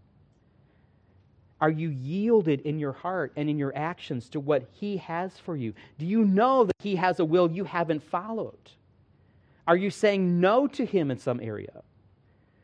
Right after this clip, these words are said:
Or are you making all these elaborate plans, but you've never really stopped to pray that much about whether God wants you to do this?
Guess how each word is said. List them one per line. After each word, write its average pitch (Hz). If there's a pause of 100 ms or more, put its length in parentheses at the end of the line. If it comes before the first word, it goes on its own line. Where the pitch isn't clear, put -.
(240)
Or 170
are 185
you 233
making 240
all 208
these 302
elaborate 220
plans, 208
but 180
you've 170
never 254
really 208
stopped 190
to 156
pray 175
that 151
much 147
about 135
whether 143
God 135
wants 123
you 127
to 117
do 117
this? 113